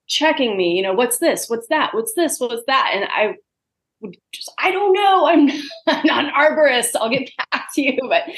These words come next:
he was always keeping me on my toes, and had, and he was doing it because he genuinely wanted to know. He wanted to know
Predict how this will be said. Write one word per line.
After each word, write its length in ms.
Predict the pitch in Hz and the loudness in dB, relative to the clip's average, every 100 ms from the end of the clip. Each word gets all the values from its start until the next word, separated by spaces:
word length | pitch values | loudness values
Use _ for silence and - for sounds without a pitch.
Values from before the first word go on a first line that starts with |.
| - - | -12 0
he 100 | 302 | 0
was 100 | 277 | 2
always 280 | 254 269 269 | 0 0 -2
keeping 320 | 247 254 247 | -6 -4 -2
me 100 | 233 | -2
on 160 | 220 208 | -2 -4
my 160 | 190 185 | -6 -8
toes, 500 | 285 262 233 208 185 | -4 2 4 4 0
and 220 | 196 185 - - - - _ | -2 -4 -6 -18 -20 -20 _
had, 280 | 202 226 - - | 0 0 0 -2
and 280 | 233 226 226 | 0 2 2
he 120 | 226 | 0
was 160 | 214 - | -2 0
doing 260 | 302 359 | 2 4
it 100 | 214 214 | 2 0
because 220 | 208 196 | 0 0
he 200 | 196 170 | -2 -6
genuinely 680 | - 170 185 190 170 160 160 | -4 -2 0 0 0 -2 -4
wanted 360 | 160 143 - | -6 -8 -10
to 120 | - 110 | -10 -8
know. 360 | - - - _ | -8 -10 -16 _
He 120 | 214 | -6
wanted 380 | 208 214 247 233 | -4 -2 -2 -4
to 140 | 196 | -2
know 460 | 185 170 170 170 | 0 0 0 -2